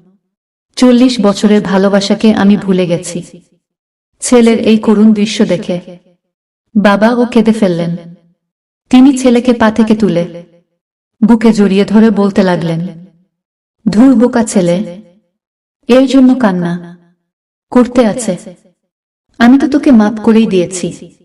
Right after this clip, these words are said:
এবার ছেলেটি কান্না থামিয়ে বাবাকে সেই বৃদ্ধাশ্রম থেকে নিয়ে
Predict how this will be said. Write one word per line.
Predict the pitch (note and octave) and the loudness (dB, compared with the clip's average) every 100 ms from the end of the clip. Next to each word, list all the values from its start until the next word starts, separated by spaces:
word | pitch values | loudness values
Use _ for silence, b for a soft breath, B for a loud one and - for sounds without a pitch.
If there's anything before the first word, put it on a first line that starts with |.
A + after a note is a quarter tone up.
| _ _ _ _ _ _ - | _ _ _ _ _ _ 0
এবার | A3 A3+ | 2 2
ছেলেটি | A3 B3 A3+ A#3 | 0 2 2 2
কান্না | A#3 G#3+ G3+ G#3+ | 0 2 2 2
থামিয়ে | G#3+ F#3+ E3+ E3+ E3+ E3+ _ _ _ _ _ _ _ G#3 | 0 -2 -4 -8 -12 -20 _ _ _ _ _ _ _ -2
বাবাকে | G3+ G3+ G3+ A#3 | 0 0 0 -2
সেই | A3 A3+ | 0 0
বৃদ্ধাশ্রম | A3 G#3 A3+ A3 - G#3 | 2 0 0 0 0 0
থেকে | G#3 G#3 | 0 -2
নিয়ে | F3+ F3+ F3 - | -4 -4 -8 -12